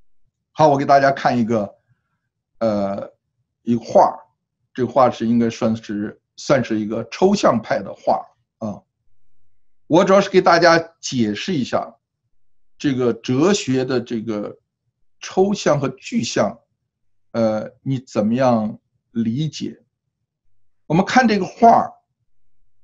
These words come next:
大致能看出来是一个小哥哥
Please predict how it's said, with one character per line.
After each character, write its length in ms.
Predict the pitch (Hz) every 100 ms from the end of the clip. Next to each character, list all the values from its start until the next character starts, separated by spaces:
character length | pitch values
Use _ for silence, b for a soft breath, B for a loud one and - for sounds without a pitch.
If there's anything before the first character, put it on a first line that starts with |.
| _ _ _ _ -
大 200 | 214 196
致 140 | 185
能 140 | 185
看 240 | 190 202 165
出 120 | 151
来 100 | 151
是 180 | 151 156
一 140 | 151
个 460 | 139 135 - - - _ _ _ _
小 240 | - - 117
哥 220 | - 196
哥 340 | 180 147 -